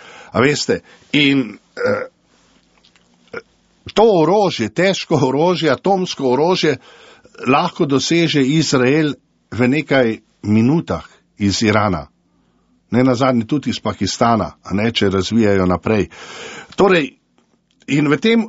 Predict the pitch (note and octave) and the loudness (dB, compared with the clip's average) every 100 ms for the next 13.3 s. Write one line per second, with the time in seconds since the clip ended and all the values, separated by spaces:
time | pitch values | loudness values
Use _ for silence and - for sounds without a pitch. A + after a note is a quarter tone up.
0 | - C#3+ A#2+ E3 G3 G#3 - F3+ - D3+ | -2 -2 0 0 0 -2 2 0 2 0
1 | G3+ F#3 D#3 - C3 A#2+ - - - F2 | 0 -2 -4 0 0 0 0 -2 0 -6
2 | D2+ - - - - G2+ C#3+ D3 A#3 - | -8 -16 -20 -16 -4 0 2 4 2 2
3 | F3 D3 C3+ F#2+ - _ _ _ _ F2 | 2 2 2 0 -4 _ _ _ _ -4
4 | C#3 D3 G3 F#3+ E3 D#3 C3 - E3 D#3 | 0 2 0 0 0 2 0 0 0 2
5 | D#3 C#3 _ _ _ _ _ _ _ _ | 0 -2 _ _ _ _ _ _ _ _
6 | _ - - _ - A#2+ - C#3+ B2 C3+ | _ -20 -20 _ -4 -2 0 2 4 4
7 | E3 F#3 - B2 F#2+ C#2+ _ _ _ _ | 2 0 0 -2 -2 -4 _ _ _ _
8 | _ _ - G#2+ A2 A#2 D#3 B2+ F#2+ D2+ | _ _ -2 2 2 2 0 0 -2 -4
9 | _ G2 A2+ A2 G#2+ D3 F3+ C#3 - A2+ | _ -2 -2 -2 -4 0 2 0 0 0
10 | C3+ A#2 G2+ C#3+ G3+ F3+ - - - - | 0 0 0 -2 0 -2 -4 -16 -20 -6
11 | - G3+ G3 F#3 F#3 - - - - A2+ | 0 0 0 0 0 -4 -6 -4 0 0
12 | A#2 A3+ F#3+ - _ _ - - C3 B2 | 2 0 0 -4 _ _ -8 -2 0 2
13 | E3+ F#3+ A2+ | 2 2 0